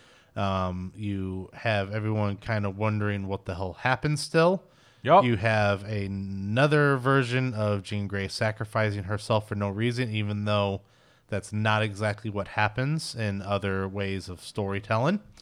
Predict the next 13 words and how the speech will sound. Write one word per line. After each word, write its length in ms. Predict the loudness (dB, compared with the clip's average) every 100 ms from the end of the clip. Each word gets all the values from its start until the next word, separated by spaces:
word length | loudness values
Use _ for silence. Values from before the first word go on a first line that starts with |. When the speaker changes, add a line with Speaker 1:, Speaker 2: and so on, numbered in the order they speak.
| -2
Speaker 2:
Yeah. 300 | -2 -2 -8 -16 -20 -6
Speaker 1:
And 1200 | -2 0 2 2 2 0 0 0 0 -2 -4 -6 -8 -14 -4
now 480 | 2 6 6 6
we 160 | 6 4
get 280 | 2 -2 -4
to 240 | -2 -2
the 240 | 0 -2 -4 -10 -6
epically 600 | -4 -2 -4 -4 -2 -2
horrible 760 | -2 -4 0 2 4 2 0 2
ending 400 | 4 6 6 6
of 80 | 4
the 100 | 2
film. 520 | 4 2 4 0 -2